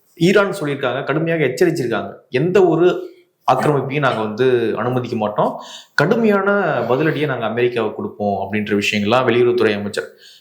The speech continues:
ஈரானுடைய வெளியுறவுத்துறை அமைச்சர் வந்து சொல்லியிருக்காங்க. அமெரிக்காவுடைய கப்பல்கள்லாம் வந்து தயாராக வந்துகிட்டு இருக்கு, வந்து அந்த, அஹ், மிடில் ஈஸ்ட் பகுதியில வந்து நிக்குது அப்படின்ற விஷயங்கள்லாம் வந்துகிட்டு இருக்கு. So,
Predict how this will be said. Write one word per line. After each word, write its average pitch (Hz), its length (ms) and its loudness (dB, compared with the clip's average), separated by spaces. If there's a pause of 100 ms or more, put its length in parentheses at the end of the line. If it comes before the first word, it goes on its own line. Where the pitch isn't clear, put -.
ஈரானுடைய 120 440 2
வெளியுறவுத்துறை 110 480 0
அமைச்சர் 104 280 -4
வந்து 101 460 0 (140)
சொல்லியிருக்காங்க. 120 640 0 (340)
அமெரிக்காவுடைய 160 680 2
கப்பல்கள்லாம் 151 720 -4
வந்து 120 480 -2 (360)
தயாராக 120 480 0
வந்துகிட்டு 120 460 0
இருக்கு, - 340 -4
வந்து 117 540 0 (180)
அந்த, 107 200 -2 (1000)
அஹ், 101 520 0
மிடில் 131 200 0
ஈஸ்ட் 127 300 -2
பகுதியில 113 500 0
வந்து 117 80 -4
நிக்குது 113 320 -2
அப்படின்ற 104 400 0
விஷயங்கள்லாம் 101 500 -4
வந்துகிட்டு 101 180 -6
இருக்கு. - 300 -4
So, 135 280 4